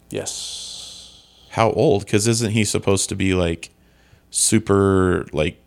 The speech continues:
Speaker 2: immortal almost?
Speaker 1: No, that's Doctor Manhattan, the blue guy.
Speaker 2: Oh, okay.
Speaker 1: Old Blue Dicks, we call him.
Speaker 2: Okay.
Speaker 1: Now, that's a different character. Ozymandias, and look, I'm gonna tell you,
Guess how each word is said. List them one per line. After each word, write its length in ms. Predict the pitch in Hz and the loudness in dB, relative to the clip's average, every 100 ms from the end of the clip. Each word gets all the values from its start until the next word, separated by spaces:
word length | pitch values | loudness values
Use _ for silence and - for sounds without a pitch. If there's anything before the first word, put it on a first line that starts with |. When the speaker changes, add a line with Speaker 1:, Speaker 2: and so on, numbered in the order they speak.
| _ _ _ - | _ _ _ -6
Speaker 2:
immortal 480 | 95 90 87 98 107 | -2 0 2 2 4
almost? 480 | 113 113 113 123 - | 2 2 0 -2 -4
Speaker 1:
No, 100 | 123 | 0
that's 260 | 135 196 - | 2 2 2
Doctor 320 | 196 180 147 | 0 0 -2
Manhattan, 680 | 127 110 113 101 - 76 - - | -4 -6 -8 -8 -10 -18 -14 -10
the 80 | |
blue 240 | 113 127 110 | -2 0 0
guy. 260 | 98 - - _ _ _ | -4 -10 -16 _ _ _
Speaker 2:
Oh, 160 | 98 92 | 2 2
okay. 240 | 92 - - | 2 -4 -4
Speaker 1:
Old 360 | 123 139 143 139 | 2 4 4 4
Blue 180 | 139 117 | 2 2
Dicks, 300 | 101 - - | -2 -8 -12
we 80 | 104 | -10
call 280 | 98 - | -8 -8
him. 140 | 85 - | -10 -2
Speaker 2:
Okay. 400 | 95 98 - - - - _ | 0 0 -4 -6 -16 -20 _
Speaker 1:
Now, 140 | 123 107 | -4 2
that's 280 | 147 170 | 2 2
a 40 | 151 | 2
different 360 | 143 143 135 | 4 2 -2
character. 400 | - 117 104 110 | -2 -2 -2 -2
Ozymandias, 840 | 95 151 175 175 180 175 165 - - - - - - _ | 0 2 4 2 4 4 2 0 -10 -20 -20 -20 -20 _
and 240 | 139 131 127 | -2 -2 0
look, 200 | 160 160 | 0 2
I'm 160 | 143 208 | 2 4
gonna 140 | 202 | 4
tell 200 | - 226 | 4 4
you, 220 | 175 170 | 4 2